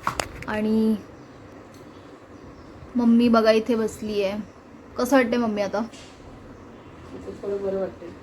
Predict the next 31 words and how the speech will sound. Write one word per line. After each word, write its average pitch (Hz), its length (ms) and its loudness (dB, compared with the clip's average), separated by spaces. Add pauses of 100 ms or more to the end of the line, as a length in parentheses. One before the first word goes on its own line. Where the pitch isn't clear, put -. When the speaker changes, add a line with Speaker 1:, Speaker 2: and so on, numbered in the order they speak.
(460)
Speaker 1:
आता 226 260 0
थोडं 226 200 0
बरं 208 200 0
वाटतंय 208 280 -2
मम्मीला. 170 380 -6 (1800)
So 202 400 0 (920)
आज 262 260 2
मी 320 120 0
सुट्टी 294 280 -6
घेतलेली 262 520 -4
आहे, 226 280 2
जसं 220 240 -4
मी 220 80 -6
तुम्हाला 220 300 -4
मगाशी 208 340 -6
सांगितलं. 196 540 -6 (1160)
So 320 80 8
आत्ताच 302 280 4
जसं 311 260 2
मी 302 100 4
डॉक्टरकडे 269 460 0
घेऊन 262 220 2
आलोय 247 200 2
मम्मीला 240 360 0
आणि 233 260 2
मम्मीला 226 300 0
एक 226 100 0
एक्सरे 226 300 -4
पण 233 180 -2
काढायला 220 320 0
सांगितलंय. 214 460 -6